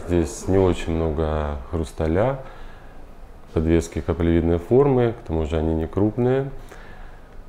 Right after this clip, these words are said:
Стаканы на патронах, как всегда, из белого глянцевого стекла, патроны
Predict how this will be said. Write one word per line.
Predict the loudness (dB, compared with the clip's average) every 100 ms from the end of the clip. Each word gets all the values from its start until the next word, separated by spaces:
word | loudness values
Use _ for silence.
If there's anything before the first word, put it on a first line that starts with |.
| -18 -18 -18 -18 -18 -18
Стаканы | -6 0 2 4 4 4 4 2 -4 -4
на | -4
патронах, | -2 -2 0 0 -2 -6
как | -10
всегда, | -6 -2 0 -2
из | -2
белого | -2 0 0 -2 -4 -4
глянцевого | -4 -4 -4 -6 -6
стекла, | -6 -8 -6 -2 -2
патроны | -2 -4 0 0 0 -2 -4